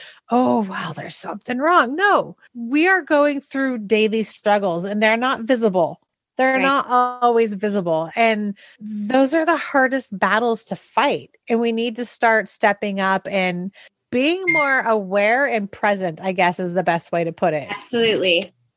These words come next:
Speaker 2: Yeah, absolutely.
Speaker 1: Um, so how many of you are going? Do you guys know for sure right now? Like, for the team, like, how many do
Speaker 2: So,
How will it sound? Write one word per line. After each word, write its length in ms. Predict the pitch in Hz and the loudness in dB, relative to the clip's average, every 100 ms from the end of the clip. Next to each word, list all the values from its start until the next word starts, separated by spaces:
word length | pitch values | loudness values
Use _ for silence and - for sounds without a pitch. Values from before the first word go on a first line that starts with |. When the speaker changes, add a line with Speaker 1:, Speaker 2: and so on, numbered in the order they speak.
| _ | _
Speaker 2:
Yeah, 300 | 214 220 247 - - _ _ | 0 2 0 -6 -20 _ _
absolutely. 680 | 196 202 - 226 247 202 185 | -4 -4 -2 2 4 2 -2
Speaker 1:
Um, 160 | - - _ _ - - | -8 -20 _ _ -20 -14
so 580 | - - 339 294 269 208 - - _ | -8 0 2 4 2 0 -6 -20 _
how 340 | - - 320 440 | -16 -2 0 2
many 300 | 440 392 381 | 2 0 2
of 100 | 359 | 2
you 100 | 311 | 2
are 140 | 294 262 | 2 2
going? 400 | 240 254 208 180 | 0 0 0 -2
Do 100 | 196 | -2
you 80 | 208 | 0
guys 160 | 214 | 2
know 160 | 202 202 | 0 0
for 100 | 196 | -2
sure 320 | - 254 269 | -2 2 4
right 200 | 311 311 | 2 2
now? 360 | 320 302 302 302 | 0 2 2 2
Like, 200 | 254 220 | 0 -2
for 120 | 226 | -6
the 120 | 208 | -6
team, 400 | - 262 254 254 | -4 -4 -4 0
like, 200 | 233 208 | 0 0
how 200 | - 247 | 0 0
many 220 | 269 285 | 2 -2
do 100 | 262 | 0
Speaker 2:
So, 520 | 302 294 285 285 277 | 0 2 2 0 -2